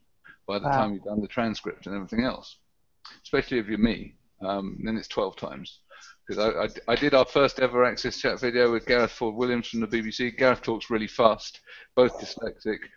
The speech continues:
Speaker 1: both have a short-term memory of a goldfish, and, um, I spent six hours doing a half-hour video. <laughs>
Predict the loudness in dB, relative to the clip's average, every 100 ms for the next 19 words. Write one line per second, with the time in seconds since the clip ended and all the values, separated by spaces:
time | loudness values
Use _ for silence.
0 | 2 4 4 -2 -4 -4 -2 0 4 6
1 | 6 2 0 -2 -2 -2 -6 -6 -8 -14
2 | -20 -20 _ -4 0 4 2 4 2 2
3 | 0 -2 -8 _ _ _ _ _ _ _
4 | -8 -6 -2 -4 -4 -6 -8 -8 -4 -2
5 | -2 -4 -6 -6 -6 -6 -6 -6 -6 -6
6 | -6 -6 -8 -8 -14 -20 -20 -20 -20 -20